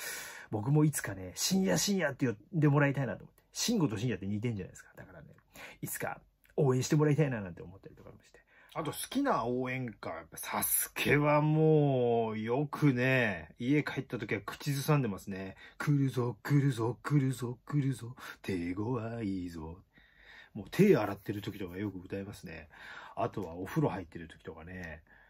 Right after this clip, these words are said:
ついついやっぱ口ずさんでしまうんですよね。で、カラオケ行く時もね、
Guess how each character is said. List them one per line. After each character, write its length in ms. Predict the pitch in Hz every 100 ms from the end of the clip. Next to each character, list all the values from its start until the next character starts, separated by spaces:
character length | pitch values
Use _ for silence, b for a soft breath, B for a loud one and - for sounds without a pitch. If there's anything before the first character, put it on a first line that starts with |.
| b b b b
つ 260 | - - 226
い 140 | 190
つ 280 | - - 185
い 80 | 139
や 60 |
っ 40 | 120
ぱ 100 | 101
口 300 | - - 160
ず 140 | 156
さ 160 | 143 143
ん 140 | 131
で 360 | 98 87 80 90
し 180 | - 120
ま 120 | 101
う 80 | 98
ん 80 |
で 100 | 92
す 140 | - 85
よ 100 | 76
ね。 440 | 80 80 78 - 160
で、 100 | -
カ 200 | - 131
ラ 100 | 147
オ 200 | 165 151
ケ 140 | 156
行 120 | 151
く 60 | -
時 260 | - 139 123
も 160 | 92
ね、 520 | 92 98 90 82 85